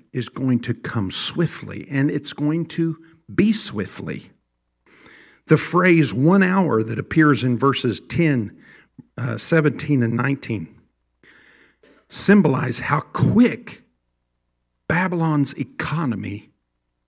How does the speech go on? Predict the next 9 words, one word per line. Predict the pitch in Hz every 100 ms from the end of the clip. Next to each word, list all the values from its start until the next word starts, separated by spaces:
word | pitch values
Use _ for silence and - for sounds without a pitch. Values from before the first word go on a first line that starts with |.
| _ -
tanks. | 147 101 - - - - - _ _ _ _ _ _ _ _ _ _ _ _ _ _ - _
Like | 175 165 -
today, | 160 160 131 139
every | 147 160
single | - 165 151 131
week, | 120 127 117 - 127
our | 135
culture | - - 147 - 131
gets, | 101 120 - -